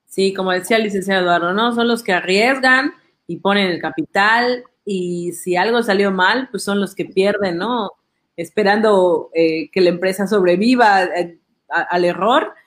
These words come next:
eh, pero pues son los que arriesgaron y son a los que les toca asumir la responsabilidad, como tú dices, ¿no?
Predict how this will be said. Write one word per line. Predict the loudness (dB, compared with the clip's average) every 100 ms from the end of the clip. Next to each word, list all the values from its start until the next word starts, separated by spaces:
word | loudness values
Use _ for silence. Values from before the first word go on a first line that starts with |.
| _ -8
eh, | -4 -2 -2 -4 -6
pero | -6 -6
pues | -6
son | -4 -4
los | -4
que | -4
arriesgaron | -4 -2 -2 0 0
y | -2
son | -6 -6
a | -6
los | -6
que | -6
les | -6 -6
toca | -6 0 0 0
asumir | 0 2 2
la | 2
responsabilidad, | -2 -2 0 0 2 0 -2
como | -6 -4
tú | -2
dices, | -2 -4 -8 -6
¿no? | -8 -8